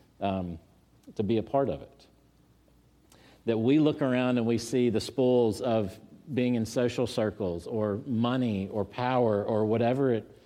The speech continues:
is and think, "Man, that looks good." That's what Asaph's doing.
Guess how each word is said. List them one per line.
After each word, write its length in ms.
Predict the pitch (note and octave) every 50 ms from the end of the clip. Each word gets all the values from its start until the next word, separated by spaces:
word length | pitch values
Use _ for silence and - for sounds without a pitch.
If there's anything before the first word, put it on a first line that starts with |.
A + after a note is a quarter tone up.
| - - - - - _ _ -
is 360 | C#3 C#3 C#3+ B2+ A#2+ G#2+ G2
and 160 | A#2 A2+ G#2 - -
think, 220 | C3 A#2 A2+ G#2 - - - -
"Man, 300 | - B2 B2 A#2+ A2+ G#2
that 140 | G2+ G2 F#2+
looks 220 | F2+ E2+ D#2 -
good." 320 | - - E2 D2+ C#2+ C2 C#2 D2+ - _ _ _ _ _ _ _ _ _ _ _ _ _ _ _ _ _ _ _ _ _ _ _ _ _
That's 140 | - B2 -
what 100 | - C3
Asaph's 400 | B2+ B2+ - - G2+ F2 E2 -
doing. 320 | - E2+ D#2 C#2+ C2 C#2